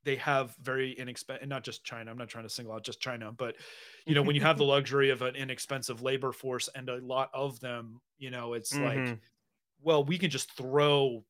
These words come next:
Speaker 1: people at this left and
Speaker 2: Yep.
Speaker 1: right all day
Speaker 2: Mm-hmm.
Speaker 1: and not feel as invest-, so it's the flip side of that, as you well know, is that when you invest in all this tooling for automation and stuff like that, that if you need to pivot,
Speaker 2: Mm-hmm.
Speaker 1: you're
Speaker 2: It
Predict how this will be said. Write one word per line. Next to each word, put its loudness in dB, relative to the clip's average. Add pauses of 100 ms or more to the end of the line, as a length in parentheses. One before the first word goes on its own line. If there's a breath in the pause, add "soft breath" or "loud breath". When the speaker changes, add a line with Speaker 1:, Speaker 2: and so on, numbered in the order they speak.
(280)
Speaker 1:
people -4
at -4
this -2
left 2
and -6
Speaker 2:
Yep. 0
Speaker 1:
right 0
all -2
day -2 (800)
Speaker 2:
Mm-hmm. -6
Speaker 1:
and 0 (480)
not 4
feel -2
as -6
invest-, -4
so 0
it's -4
the -8
flip 2
side 6
of -2
that, -4
as -6
you -8
well -4
know, -10 (640)
is 4
that 8
when 0
you -2
invest 0
in -4
all -2
this -2
tooling -4
for -6
automation -2
and -12
stuff -6
like -8
that, -6 (580)
that 4
if -6
you -4
need -2
to -8
pivot, 6 (880)
Speaker 2:
Mm-hmm. -4
Speaker 1:
you're 6
Speaker 2:
It -8